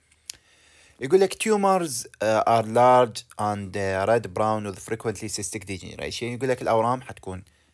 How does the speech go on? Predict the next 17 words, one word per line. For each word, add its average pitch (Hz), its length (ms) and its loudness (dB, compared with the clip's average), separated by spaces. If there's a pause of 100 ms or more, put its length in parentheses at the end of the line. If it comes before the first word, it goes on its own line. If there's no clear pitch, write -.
(120)
كبيرة، 123 460 0 (880)
ويعني 92 920 -12
شو - 140 -16
نقول، 95 320 -8 (720)
آه، - 420 -14 (100)
جوزية 110 460 2
على 110 220 2
حمراء، 123 440 0 (680)
ويصير 160 460 -2
بها، 127 440 0 (120)
آه، 95 120 -2
cystic - 400 -4
degeneration، 90 640 -12
خلينا - 400 -14
نقول 131 220 -4
انحلالات 98 500 -4
كيسية. - 420 -14